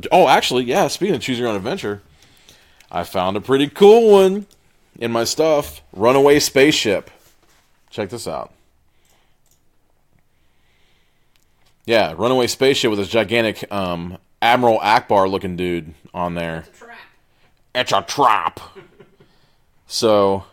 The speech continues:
Speaker 1: and oh my God, it, it's so funny. This is definitely original. This is not a reprint whatsoever. Because, oh my gosh. And some kid had, uh,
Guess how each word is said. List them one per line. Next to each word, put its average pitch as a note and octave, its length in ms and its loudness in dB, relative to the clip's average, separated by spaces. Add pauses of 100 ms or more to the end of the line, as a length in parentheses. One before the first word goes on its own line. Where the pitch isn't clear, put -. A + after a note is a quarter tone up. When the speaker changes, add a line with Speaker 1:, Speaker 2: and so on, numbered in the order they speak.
(240)
Speaker 1:
and A2+ 160 -4
oh A#2 80 2
my G2 160 -2
God, G2 600 -10
it, C3+ 300 -4
it's D3 220 -2
so C#3 340 2
funny. A#2 400 -2
This A#2+ 260 -2
is G2+ 140 -6
definitely G2 720 -2
original. E2+ 640 -6
This F#2+ 220 -8
is E2 160 -12
not E2+ 320 -6
a D2+ 40 -8
reprint D#2 580 -14
whatsoever. D2+ 800 -12 (800)
Because, D#2 720 -8 (320)
oh F2 80 -10
my E2 140 -8
gosh. D#2 260 -8 (340)
And C#3+ 240 -2
some D#3+ 240 0
kid E3 440 -2
had, A2+ 340 0
uh, A2+ 320 -2